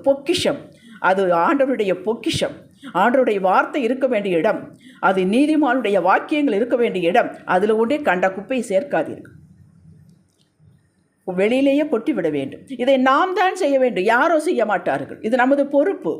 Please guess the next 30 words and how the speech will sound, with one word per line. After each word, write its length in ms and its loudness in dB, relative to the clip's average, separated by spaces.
நமக்கு 340 2
கற்றுக் 360 0
கொடுத்திருக்கிறார், 520 0
நன்மை 380 0
தீமை 340 0
என்று 200 2
கற்றுக் 340 -2
கொடுத்திருக்கிறார். 640 -2
எப்படி 340 2
நன்மையான 540 2
வழி 220 0
நடக்க 320 0
வேண்டும் 260 0
என்று 200 0
கற்றுக் 360 -2
கொடுத்திருக்கிறார். 680 -2
அதுக்கு 340 2
பலன் 360 0
கொடுக்கிறார், 520 0
கிருபை 420 -2
கொடுக்கிறார். 500 0
இத்தனை 400 -2
பெற்றுக்கொண்டு 460 0
எனக்கு 220 0
தெரியாது 420 2
என்று 140 -2
நீங்க 160 -4
சொல்ல 280 -2
வாய்ப்பே 420 0
இல்லை. 260 -4